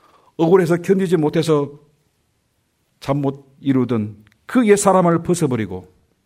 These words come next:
그리스도를 통해서, 십자가를 통해서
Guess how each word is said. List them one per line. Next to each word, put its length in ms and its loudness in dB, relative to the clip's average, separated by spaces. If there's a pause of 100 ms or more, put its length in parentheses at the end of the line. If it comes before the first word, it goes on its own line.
(960)
그리스도를 440 2
통해서, 680 -2 (840)
십자가를 480 2
통해서 640 -2